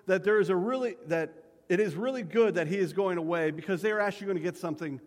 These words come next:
better. How do you have something better than a Messiah at your grasp,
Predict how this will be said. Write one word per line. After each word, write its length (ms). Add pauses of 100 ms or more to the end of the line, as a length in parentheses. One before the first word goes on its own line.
(140)
better. 460 (300)
How 80
do 80
you 40
have 120
something 420
better 340
than 140
a 40
Messiah 640 (320)
at 200
your 80
grasp, 460